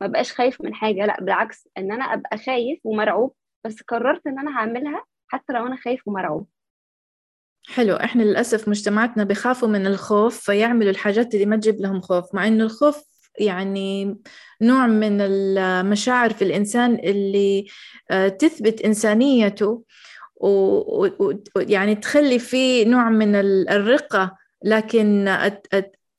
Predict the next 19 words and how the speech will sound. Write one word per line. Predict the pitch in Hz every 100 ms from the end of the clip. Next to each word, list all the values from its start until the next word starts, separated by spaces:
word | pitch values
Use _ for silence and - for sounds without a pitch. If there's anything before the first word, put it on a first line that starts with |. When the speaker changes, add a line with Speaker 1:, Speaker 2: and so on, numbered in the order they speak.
| _
Speaker 2:
الت-، | 196 190 - 196
التملك | 196 233 285 320 277
الخوف | 226 220 254 262 262 -
اللي | 208
هو | 220
الشجاعة، | 226 220 202 202 220 208 214
ال-، | - 190 185
الشيء | 190 185 226 202
الجميل | 180 196 208
في | 202
البني | 165 160 180 175 202
آدم | 196 185
ال-، | 170 160 -
الساعي. | 180 - 196 143 160 - _ _ _ _ _ _
فحلو | 202 190 185 247 220
إنك | 190 190 190
ذكرتي | 196 208 190 180
الموضوع | 175 170 170 185 170
ده. | 170 170